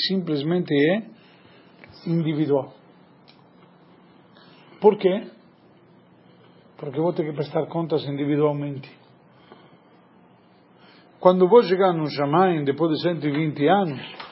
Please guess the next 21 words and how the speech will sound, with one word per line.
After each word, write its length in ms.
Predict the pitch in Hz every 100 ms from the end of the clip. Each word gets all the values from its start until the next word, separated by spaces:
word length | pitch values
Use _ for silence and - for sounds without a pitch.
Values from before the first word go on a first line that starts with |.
| - - - _ _ - _ - - _ _ _ _ _ - - 165
Deus 240 | 196 180
não 80 | 196
vai 160 | 180 196
me 60 |
perguntar 400 | 185 180 165 202
por 120 | 175 160
que 100 | 165
que 80 | 165
eu 40 |
não 100 | 151
sou 160 | 165 -
fulano, 640 | 151 147 156 151 143 127 - - - - - - _ _
ou 120 | - 135
por 120 | 151
que 80 | 156
não 100 | 147
fiz 200 | 151 147
aquilo. 380 | 143 151 123
Vai 160 | 117 202
me 60 | 202
perguntar, 280 | 196 190